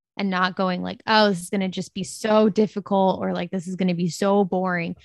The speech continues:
But no, like, it's gonna be, "I'm gonna get through it. It's gonna be a breeze." And then hopefully that, that self-talk doesn't portray. Uh, a last one is negotiate a reward for yourself after the task is completed.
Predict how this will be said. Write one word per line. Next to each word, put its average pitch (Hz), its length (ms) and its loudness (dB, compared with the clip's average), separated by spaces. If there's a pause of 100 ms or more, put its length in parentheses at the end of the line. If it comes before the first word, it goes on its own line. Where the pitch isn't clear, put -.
(200)
But 226 100 2
no, 240 180 2
like, 185 200 -2
it's 220 260 0
gonna 226 240 0
be, 196 360 -4
"I'm 196 120 -2
gonna 185 140 -2
get 175 200 -10
through 220 220 4
it. 254 140 0
It's 214 140 -8
gonna 175 160 -4
be 180 120 -4
a 175 40 -6
breeze." 226 760 -2 (500)
And 196 220 0
then 180 460 -4
hopefully 180 400 0
that, 170 280 0
that 170 280 -4
self-talk 170 580 -2
doesn't 175 460 -4 (600)
portray. 185 540 -4 (800)
Uh, 196 360 2 (120)
a 202 140 0
last 202 420 0
one 202 400 0
is 185 640 -4
negotiate 190 1000 -2
a 196 100 -2
reward 180 500 -4
for 226 100 -4
yourself 220 520 -4
after 185 300 -6
the 202 100 -4
task 202 340 -6
is 220 120 -4
completed. 233 580 0